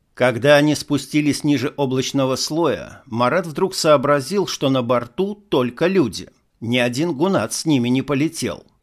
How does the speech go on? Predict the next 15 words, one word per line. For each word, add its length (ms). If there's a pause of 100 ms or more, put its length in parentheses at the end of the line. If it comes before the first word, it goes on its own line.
(680)
В 120
точке, 580
выбранной 520
для 140
десантирования, 1040
наступил 560
вечер, 500 (280)
и 80
звезда 500
Тиомле 640
зацепила 640
горизонт 600
своим 420
нижним 380
краем. 500